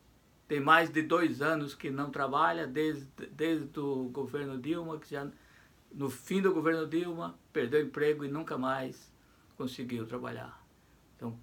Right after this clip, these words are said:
quase quatorze milhões de desempregados no Brasil. Então, o que acontece é que a reforma da Previdência, como está, como está prevista, aí não, quase, quase ninguém vai conseguir,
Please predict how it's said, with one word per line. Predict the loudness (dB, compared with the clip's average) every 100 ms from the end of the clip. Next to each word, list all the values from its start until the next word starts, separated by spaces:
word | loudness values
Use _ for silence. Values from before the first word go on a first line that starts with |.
| 2
quase | 4 4 0
quatorze | -2 -2 -2 0 0 0 -2
milhões | -2 0 2 4 2 0
de | -6
desempregados | -6 -6 -2 -4 -2 0 0 -2 -6
no | -6
Brasil. | -6 -10 -12 -20 -20 _ _ _ _ _ _
Então, | 0 0 0 -8 -8
o |
que | 0
acontece | 2 4 2 4 4 4 0
é |
que | -2 -4 -4 -4 -8 -20 -20 -20 -2
a | 2
reforma | 4 4 4
da | 4
Previdência, | 4 4 4 4 4 2
como | 0 0 0
está, | 2 6 6 4 -2 -18 -20 -20 -20 -20 -20 -20 -20 -20 -20 -20 -20 -20 -20 -20 -20 -20 -20 -12
como | -4 0
está | 4 6
prevista, | 6 6 4 2 2
aí | 2 2 -4 -6 -6
não, | 0 4 4 2 -4 -12 -18 -20 -20 -8
quase, | 6 8 8 2 -12 2
quase | 6 6 4
ninguém | 2 0 4 4 4 0
vai | 2 2
conseguir, | 2 -6 -4 -4 -4 -4 -4